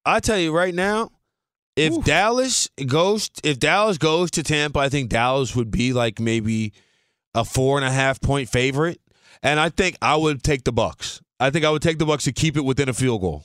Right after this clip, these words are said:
Speaker 2: I think a lot of people would. So you get a bye there.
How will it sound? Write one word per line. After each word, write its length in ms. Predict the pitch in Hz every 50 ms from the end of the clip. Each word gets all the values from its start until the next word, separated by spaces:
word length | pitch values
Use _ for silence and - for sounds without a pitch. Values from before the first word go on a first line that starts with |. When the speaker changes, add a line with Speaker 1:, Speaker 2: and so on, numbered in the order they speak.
| _ - -
Speaker 2:
I 120 | 101 131
think 240 | 123 - 190 190 135
a 40 | 107
lot 360 | 92 90 92 98 127 - 151
of 100 | 117 -
people 400 | - - 175 - - 73 69 71
would. 320 | 71 69 67 65 62 53 - - _ _ _ _ _ _ _ _ _ _ _ _ _ _ _ _ _
So 160 | - - 98 98
you 120 | 92 90
get 160 | 95 107 101
a 40 | 87
bye 460 | 67 - 101 101 107 110 117 123 127
there. 680 | 120 107 107 101 98 95 92 92 90 90 90 90 87